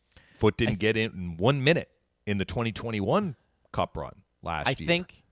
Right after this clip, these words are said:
Speaker 2: I think they'd like to get, obviously, Foote playoff action. I think it's time
Speaker 1: And he
Speaker 2: for
Speaker 1: will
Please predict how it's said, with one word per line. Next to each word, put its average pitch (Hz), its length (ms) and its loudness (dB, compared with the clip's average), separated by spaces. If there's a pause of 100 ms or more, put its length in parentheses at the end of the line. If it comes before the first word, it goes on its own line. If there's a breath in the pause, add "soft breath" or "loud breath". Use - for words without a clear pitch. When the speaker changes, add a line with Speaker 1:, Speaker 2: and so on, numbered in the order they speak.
(100)
Speaker 2:
I 135 80 -4
think 180 200 -6
they'd 160 200 -2
like 127 220 -2
to 131 120 -14
get, 117 340 -2
obviously, 107 460 -2
Foote 101 320 -6 (640)
playoff 104 360 -2
action. 85 500 -10 (120)
I 92 40 -14
think 92 180 -14
it's - 140 -16
time - 180 -2
Speaker 1:
And 170 100 4
he 175 100 6
Speaker 2:
for 131 80 2
Speaker 1:
will 92 60 2